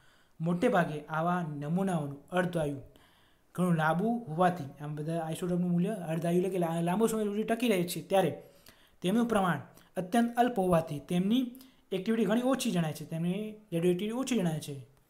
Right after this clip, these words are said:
ત્યારે મોટા પાયા પર દુનિયાભરમાં ચાલતા ન્યુક્લિયર શસ્ત્રો, એટલે કે ન્યુક્લિયર પાવર પ્લાન્ટમાં પરીક્ષણ દરમિયાન પરમાણુ બોમ્બ બનાવવા માટે, હાઇડ્રોજન બોમ્બ બનાવવા માટે વપરાય છે. એટલે તેમના લીધે તત્વોનું વાતાવરણમાં પ્રમાણ વધી રહ્યું છે અને તત્વોનું આ બધા ન્યુક્લિયર પરમાણુ બોમ્બ, હાઇડ્રોજન પરમાણુ,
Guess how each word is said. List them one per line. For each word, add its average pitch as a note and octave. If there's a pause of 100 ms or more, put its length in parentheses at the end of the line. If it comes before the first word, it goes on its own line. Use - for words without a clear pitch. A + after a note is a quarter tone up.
(400)
ત્યારે G3 (600)
મોટા F3+
પાયા F3+
પર C#3+ (680)
દુનિયાભરમાં F3
ચાલતા D#3
ન્યુક્લિયર E3+
શસ્ત્રો, F3
એટલે F3
કે E3+
ન્યુક્લિયર F3
પાવર E3+
પ્લાન્ટમાં D3
પરીક્ષણ F3
દરમિયાન D3 (380)
પરમાણુ E3+
બોમ્બ F#3
બનાવવા F#3
માટે, F#3
હાઇડ્રોજન D3+
બોમ્બ F#3
બનાવવા F#3
માટે F#3
વપરાય G3
છે. E3
એટલે -
તેમના F3+
લીધે F3+
તત્વોનું F3+
વાતાવરણમાં F#3+
પ્રમાણ F#3
વધી F3
રહ્યું F#3
છે E3+
અને D#3+
તત્વોનું F3
આ E3
બધા E3+
ન્યુક્લિયર F3
પરમાણુ E3+
બોમ્બ, E3
હાઇડ્રોજન D3
પરમાણુ, E3+